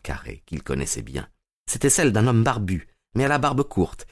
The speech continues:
et pointant vers l'avant d'une manière toute différente de celle du capitaine. C'est du moins ce qu'a dit Slater, mais il avait passé deux heures au cabaret, et il y a quelque distance entre la route et la fenêtre. En outre,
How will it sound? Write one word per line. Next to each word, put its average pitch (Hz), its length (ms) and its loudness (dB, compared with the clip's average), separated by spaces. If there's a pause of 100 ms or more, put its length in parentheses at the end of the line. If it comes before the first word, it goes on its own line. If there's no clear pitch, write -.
(140)
et 110 100 4
pointant 135 400 0
vers 101 180 2
l'avant 113 320 2
d'une 87 160 2
manière 117 380 2
toute 101 160 -4
différente 104 680 0
de 80 140 0
celle 92 200 0
du - 100 -6
capitaine. - 640 -6 (360)
C'est 170 140 6
du 139 100 4
moins 156 220 6
ce - 140 2
qu'a 131 120 2
dit 135 140 2
Slater, - 760 -2
mais 117 140 4
il 120 160 4
avait 95 140 4
passé 104 480 4
deux 110 400 4
heures 120 140 6
au 85 100 4
cabaret, 101 520 2 (340)
et 98 220 6
il 95 100 8
y 110 100 6
a 110 80 4
quelque 92 320 2
distance 104 580 2
entre 85 220 0
la 85 100 6
route 117 240 2
et 78 60 2
la 92 80 2
fenêtre. - 500 -4 (280)
En 87 140 4
outre, 135 300 2